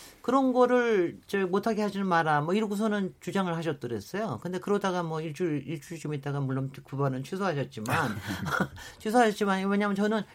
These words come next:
일상적인 문화에서 혹시 특히 젊은 분들의 일상적인 문화에서 이런 것들이 실제로 이렇게 좀,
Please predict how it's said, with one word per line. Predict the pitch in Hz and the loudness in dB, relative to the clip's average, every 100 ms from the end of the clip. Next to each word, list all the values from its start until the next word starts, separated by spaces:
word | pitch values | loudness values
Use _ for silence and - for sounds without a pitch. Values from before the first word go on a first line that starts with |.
| - | -4
일상적인 | 220 226 311 311 294 247 | -2 2 4 4 2 2
문화에서 | 220 160 165 147 113 113 160 | 2 0 0 0 0 -2 -6
혹시 | - - 131 104 104 131 98 - - - | -6 -6 -4 -4 -4 -4 -6 -10 -20 -8
특히 | 220 | -2
젊은 | 185 170 233 214 190 | 2 4 4 2 0
분들의 | 170 147 135 143 | -2 -2 0 0
일상적인 | 139 180 151 147 127 | -2 -4 -2 0 0
문화에서 | 131 131 117 107 101 202 285 - _ _ _ _ | 0 -2 -2 -4 -6 -8 -8 -16 _ _ _ _
이런 | 202 240 | 0 2
것들이 | 233 233 226 240 240 101 - _ _ _ _ _ - | 0 -2 -2 0 0 -2 -8 _ _ _ _ _ -6
실제로 | 247 247 277 262 226 123 | -4 -2 0 0 0 -2
이렇게 | 180 220 | -2 -2
좀, | 214 202 185 139 | 0 0 -2 -6